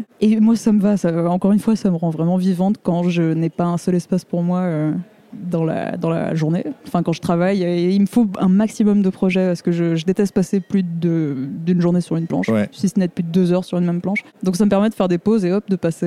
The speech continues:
Speaker 1: euh, ah tiens, il fallait que je fasse ce dessin pour ce truc, boum, là il fallait que je réponde à ça, et, euh... et après je barre parce que j'adore faire des listes et barrer, euh, ce qu'il y a sur la liste, c'est un peu mon dada. Donc, euh... Donc ça va, je suis même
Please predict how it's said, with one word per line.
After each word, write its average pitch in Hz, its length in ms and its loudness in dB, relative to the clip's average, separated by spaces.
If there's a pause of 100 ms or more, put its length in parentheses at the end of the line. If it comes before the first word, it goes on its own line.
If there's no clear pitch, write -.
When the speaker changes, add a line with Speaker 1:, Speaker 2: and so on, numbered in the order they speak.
Speaker 1:
euh, 151 240 -4
ah 190 100 -2
tiens, 190 280 0
il 170 100 0
fallait 180 140 0
que 175 60 -4
je - 40 -14
fasse 180 140 -2
ce - 80 0
dessin 175 320 -2
pour 202 180 -2
ce - 60 -14
truc, 190 260 -2
boum, 220 220 4 (100)
là 175 140 0
il 180 100 -2
fallait 165 160 -4
que 160 60 -6
je - 40 -14
réponde 165 280 -4
à 160 80 -2
ça, 196 280 -2
et, 175 120 -2
euh... 147 160 -4 (300)
et - 20 0
après 214 220 2
je 220 120 4
barre 202 240 2
parce 214 140 -2
que 185 60 2
j'adore 185 200 2
faire 214 140 0
des 202 100 2
listes 208 300 0
et 202 40 0
barrer, 180 320 -2
euh, 170 200 -4
ce - 60 -14
qu'il - 80 -4
y - 20 0
a 202 40 2
sur 196 200 -4
la 180 80 0
liste, 208 160 -4
c'est - 60 -4
un 165 40 -2
peu 190 140 0
mon 180 160 2
dada. 175 400 -2 (120)
Donc, 190 280 2
euh... 160 400 0 (520)
Donc 220 220 0
ça 294 220 2
va, 240 200 4
je 208 140 2
suis 208 160 0
même 220 200 4